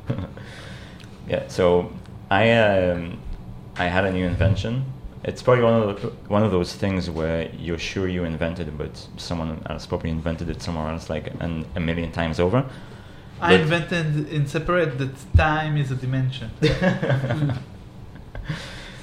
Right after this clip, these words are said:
Speaker 1: So a-, at work, I have an issue where I've got way too much work for me to handle, or for my team to handle, always, constantly. But there are things I want to get to do, even though it's not on the main agenda, even though it's not the main impor-,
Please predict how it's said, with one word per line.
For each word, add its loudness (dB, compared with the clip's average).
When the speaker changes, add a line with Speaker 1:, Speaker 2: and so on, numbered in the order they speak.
Speaker 1:
So 4
a-, -2
at 2
work, 6
I 6
have 4
an 2
issue 0
where 2
I've 0
got 2
way 4
too -8
much -6
work 0
for -6
me -2
to -8
handle, -4
or 4
for -4
my 2
team 0
to -8
handle, -4
always, 2
constantly. -4
But 4
there 8
are 6
things 4
I 6
want 4
to 2
get 4
to -2
do, 2
even 2
though 4
it's -4
not 2
on -2
the -4
main -2
agenda, 0
even -2
though 0
it's -8
not -4
the -6
main -4
impor-, -8